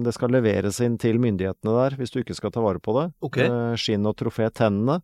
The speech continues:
Speaker 2: Ja.
Speaker 1: Eh, så vi hadde, vi skjøt faktisk begge deler. Vi skjøt en elefant som vi tok vare på skinn og tenner for oss selv, som vi skulle ha med hjem.
Speaker 2: Ja.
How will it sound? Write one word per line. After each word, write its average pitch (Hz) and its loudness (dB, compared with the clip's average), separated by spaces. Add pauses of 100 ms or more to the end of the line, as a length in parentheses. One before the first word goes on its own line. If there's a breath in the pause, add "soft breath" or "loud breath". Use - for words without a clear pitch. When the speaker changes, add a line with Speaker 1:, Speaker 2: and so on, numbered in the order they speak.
(120 soft breath)
Speaker 2:
Ja. 123 -2 (200)
Speaker 1:
Eh, 123 -2 (400)
så - -8
vi 117 0
hadde, 104 0 (500)
vi 123 -2
skjøt 120 -2
faktisk 110 -2
begge 98 2
deler. 90 0
Vi 123 -6
skjøt 113 -2
en 95 0
elefant 107 -2
som 131 -4
vi 120 0
tok 127 -6
vare 98 2
på - -6
skinn 101 -2
og 98 -4
tenner 110 0 (560)
for 120 0
oss 117 2
selv, 143 4
som 143 -2
vi 120 0
skulle 117 0
ha 110 2
med 117 2
hjem. 196 -2
Speaker 2:
Ja. 160 2